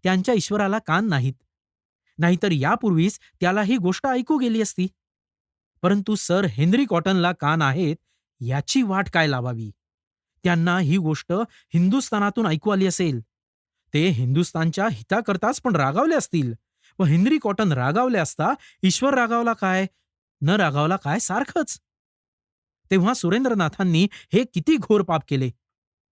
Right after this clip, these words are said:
आता याचे क्षालन तरी केलेच पाहिजे म्हणून देशभक्त दत्त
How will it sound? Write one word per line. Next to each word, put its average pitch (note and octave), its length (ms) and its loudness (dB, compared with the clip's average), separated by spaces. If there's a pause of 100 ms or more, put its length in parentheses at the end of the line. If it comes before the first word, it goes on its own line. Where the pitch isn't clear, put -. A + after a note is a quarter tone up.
(320)
आता D#3+ 220 0
याचे D3 280 0
क्षालन D3+ 440 -2
तरी A3+ 240 0 (280)
केलेच E3+ 400 2
पाहिजे G3+ 400 0 (240)
म्हणून A3+ 340 2
देशभक्त F3+ 600 0
दत्त F#3 340 0